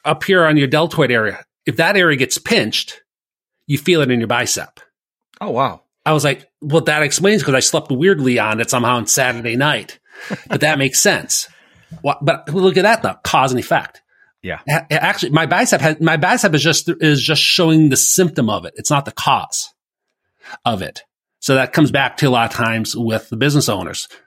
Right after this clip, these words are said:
Speaker 1: Okay, they're not to where, they're not where they want to be at. Okay, so we gotta f-, backtrack and understand why they're getting stuck. And a lot of times, what we'll, you know, it's the real reason you're getting stuck is not the reason why you're getting stuck.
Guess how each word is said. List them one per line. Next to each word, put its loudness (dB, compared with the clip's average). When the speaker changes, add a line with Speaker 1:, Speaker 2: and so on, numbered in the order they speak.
Speaker 1:
Okay, -4
they're 2
not 0
to 0
where, 4
they're -2
not 0
where 0
they 0
want 0
to -8
be 2
at. -8
Okay, 0
so -2
we 0
gotta -2
f-, -14
backtrack -2
and -2
understand -2
why 0
they're -2
getting -4
stuck. 0
And 0
a 2
lot 4
of -4
times, 0
what 0
we'll, 0
you 2
know, -2
it's 0
the 0
real 4
reason 4
you're 4
getting 0
stuck 0
is -4
not 2
the -2
reason 0
why 0
you're -4
getting -6
stuck. -2